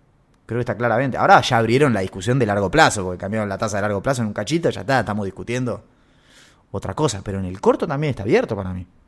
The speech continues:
Más cuando me decís, "Che, vamos a crecer más de lo que esperábamos. Che, la inflación va a ser un poco más de lo que esperábamos, la core este año". Bueno, vas a tener bajando,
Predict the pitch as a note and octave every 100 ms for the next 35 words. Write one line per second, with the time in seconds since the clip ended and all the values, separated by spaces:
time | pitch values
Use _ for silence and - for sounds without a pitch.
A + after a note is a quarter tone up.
0 | _ _ _ _ _ _ - A#2+ E3 A2
1 | G2 F#2+ F2+ C#3 C#3+ - _ - A2 G2
2 | A2+ A2 G#2 G#2+ A2+ G#2+ G2+ G2+ A#2+ C#3+
3 | D3 E3+ F#3+ - _ _ _ _ - A2
4 | F#2+ G2 A2 G#2+ G#2 G#2+ G#2 A2+ G#2 G2
5 | - A2+ A2+ G2+ F#2 G#2+ F#2+ C3 E3+ A2
6 | F#3+ E3 G#2 D#3+ B2 B2+ A2 - A2 F#2+